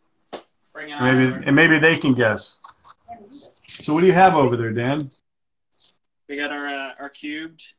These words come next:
Speaker 1: sirloin tips.
Speaker 2: Okay, they look nice.
Speaker 1: Nice, nice. Our thinly sliced onion.
Speaker 2: Right.
Speaker 1: Uh, we have some sliced mushrooms here, some crushed red tomato,
Speaker 2: Okay.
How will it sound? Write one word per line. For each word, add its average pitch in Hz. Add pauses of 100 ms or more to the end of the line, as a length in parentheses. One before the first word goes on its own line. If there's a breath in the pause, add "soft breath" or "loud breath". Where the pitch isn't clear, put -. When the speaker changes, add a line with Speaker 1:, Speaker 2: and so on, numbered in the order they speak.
(140)
Speaker 1:
sirloin -
tips. - (260)
Speaker 2:
Okay, 127
they 175
look 135
nice. 143 (600)
Speaker 1:
Nice, 269
nice. 285 (560)
Our 285
thinly 330
sliced -
onion. 320 (380)
Speaker 2:
Right. 120
Speaker 1:
Uh, 139
we -
have -
some 147 (560)
sliced 165
mushrooms 185
here, 392
some -
crushed 185
red 185
tomato, 180 (500)
Speaker 2:
Okay. 123